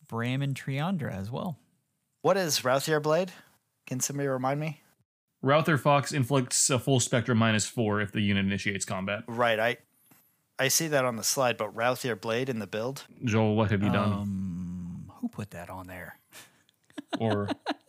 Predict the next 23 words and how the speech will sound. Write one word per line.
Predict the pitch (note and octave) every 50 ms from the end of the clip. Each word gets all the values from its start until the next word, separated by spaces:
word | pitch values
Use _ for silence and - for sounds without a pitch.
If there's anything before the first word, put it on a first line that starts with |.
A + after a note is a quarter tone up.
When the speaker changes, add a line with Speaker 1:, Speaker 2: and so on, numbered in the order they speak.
| D4+
Speaker 2:
<laughs> | - - - - _ _ _ - _ -
All | - C3+
right, | C3 B2+ A2+ - -
I've | A#2 A#2+ A2+ - -
got | C3 B2+ C3 A#2+
it. | G#2 F#2 - _ _ - - - _ -
Slow | - - - D3+ D#3+ F3+
special. | F3 - - - - D3+ C#3 - - C3+ A#2 - _ - C#3+ B2+ - - B2+ A#2+ G#2+ G2+ G2 - - - -
All | D3 E3+
right, | E3 C3+ C#3+ E3 - - -
Gaia. | - C#3 C3+ D3+ E3+ F#3 - - - _ _ _ - _ _ _ _ - - -
All | C#3+
right. | D3 C#3 D3 E3+ - _ _ -
Speaker 3:
I | -
was | G#2 F#2+
wrong | G2+ G2+ G2+ G#2
Speaker 2:
There's | C3+ C3 -
Speaker 3:
there. | C3 A#2 A#2
Speaker 2:
a | A#2+
point | - - - D#3+ D#3+ D3
for | - D3+
you. | C#3 C3+ C3+ C#3+ E3+ E3+ -
<laughs> | -